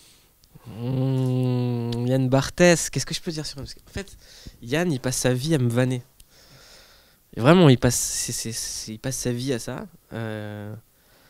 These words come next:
une fois, j'étais allé lui présenter une interview de Rof, il s'est moqué de moi et il s'est moqué de Rof.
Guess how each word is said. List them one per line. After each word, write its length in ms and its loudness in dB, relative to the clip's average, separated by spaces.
une 80 -6
fois, 120 0
j'étais 180 0
allé 120 2
lui 120 0
présenter 340 0
une 60 0
interview 300 -2
de 60 -2
Rof, 220 -4
il 40 -10
s'est 140 -4
moqué 300 -2
de 60 -2
moi 260 0
et 40 -2
il 40 -6
s'est 160 -8
moqué 260 -2
de 60 0
Rof. 340 -2